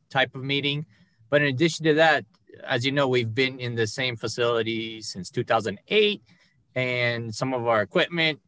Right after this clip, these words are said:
is outdated, and, uh, some of our connections aren't even, uh, up to date. And, uh, we've been Band-Aid working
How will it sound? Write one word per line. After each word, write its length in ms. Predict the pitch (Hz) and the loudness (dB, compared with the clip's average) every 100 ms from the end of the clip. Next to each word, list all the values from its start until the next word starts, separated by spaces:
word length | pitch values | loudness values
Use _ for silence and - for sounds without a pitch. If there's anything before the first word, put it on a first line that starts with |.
| - | -6
is 380 | 147 143 117 - _ _ - | -2 -2 -4 -8 _ _ -2
outdated, 800 | 123 127 107 120 127 127 127 117 | 0 2 4 4 4 4 2 0
and, 320 | 104 98 95 _ _ _ | -4 -8 -14 _ _ _
uh, 220 | 104 107 98 | -2 0 -2
some 200 | 95 123 | -4 -6
of 120 | 123 113 | 0 0
our 240 | 95 101 - | 0 -4 -8
connections 520 | 110 123 143 139 127 | -2 0 0 -2 0
aren't 220 | 120 117 | -2 -2
even, 420 | 123 113 117 107 101 _ _ 101 | -4 -2 -2 -4 -10 _ _ -8
uh, 280 | 98 92 92 | -4 -4 -4
up 160 | 107 110 - | -4 -4 -4
to 100 | 98 | 0
date. 400 | 110 123 123 - | 2 4 2 -2
And, 360 | 107 107 107 - _ _ _ _ | -6 -6 -10 -14 _ _ _ _
uh, 200 | 104 113 | -2 0
we've 200 | 113 131 | 0 0
been 220 | 123 117 104 _ _ _ - - - _ _ - | 0 -4 -8 _ _ _ -20 -20 -20 _ _ -2
Band-Aid 800 | 135 151 151 139 135 131 120 117 - - | 2 4 6 4 4 2 -2 -6 -14 -14
working 840 | 147 139 135 143 135 131 127 123 | 0 2 2 2 0 0 -8 -10